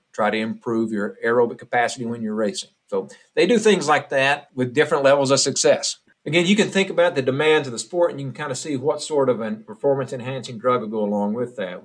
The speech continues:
If you're looking at strongman competition, you know, those guys and, and gals need to be as big and as strong as they possibly can be. They need as much muscle mass as they possibly can get.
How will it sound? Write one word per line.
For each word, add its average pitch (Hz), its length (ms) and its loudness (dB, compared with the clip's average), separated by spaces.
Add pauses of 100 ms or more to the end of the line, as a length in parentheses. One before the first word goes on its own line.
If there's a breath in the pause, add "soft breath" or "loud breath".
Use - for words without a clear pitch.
(100)
If 123 120 -16
you're 147 140 0
looking 147 260 2
at 117 80 -10
strongman 123 640 0
competition, - 640 -16 (160)
you 104 100 -10
know, 104 300 -2 (260)
those 135 220 2
guys 113 580 2 (220)
and, 104 300 -4
and 104 160 -4
gals 104 520 -2 (200)
need 123 240 -2
to 127 60 -4
be 117 280 0
as 110 120 -2
big 117 380 -2
and 123 120 -2
as 117 100 -4
strong 123 380 2
as 107 80 -4
they 110 120 -2
possibly 107 520 -4
can 104 140 -8
be. 120 100 -2
They 110 160 -4
need 127 180 -2
as 104 140 -8
much 120 400 -4
muscle 123 460 -2
mass 104 420 -6
as 101 140 -12
they 113 120 -2
possibly 107 560 -8
can 101 200 -12
get. 120 340 -6